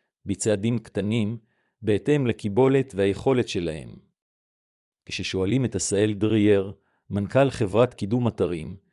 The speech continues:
מהי ההשקעה החכמה ביותר שניתן לעשות כיום כדי לייצר הכנסה נוספת למשק הבית,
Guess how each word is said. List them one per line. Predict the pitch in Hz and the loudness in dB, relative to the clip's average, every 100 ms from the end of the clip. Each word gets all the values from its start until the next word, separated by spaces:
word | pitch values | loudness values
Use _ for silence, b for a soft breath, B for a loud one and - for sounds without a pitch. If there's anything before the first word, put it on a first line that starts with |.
| _ _ - | _ _ -4
מהי | 107 123 | 0 4
ההשקעה | 104 - - 101 127 | 4 2 -2 2 2
החכמה | 127 101 - 101 110 | 0 -4 -4 -2 0
ביותר | 107 101 95 120 113 | 4 2 4 2 2
שניתן | - 92 92 127 | 0 -4 -2 0
לעשות | 110 95 - 123 - | 2 0 0 -2 0
כיום | 107 101 107 101 98 | 0 4 4 2 -4
כדי | - 101 104 | -4 0 2
לייצר | 98 95 135 117 | 2 2 2 2
הכנסה | - 107 - 139 | 2 -4 0 0
נוספת | 123 101 - 143 113 - | 0 -2 -2 0 -2 -2
למשק | 101 98 110 107 | -2 -2 -2 -2
הבית, | 95 101 85 76 _ | 2 2 2 -6 _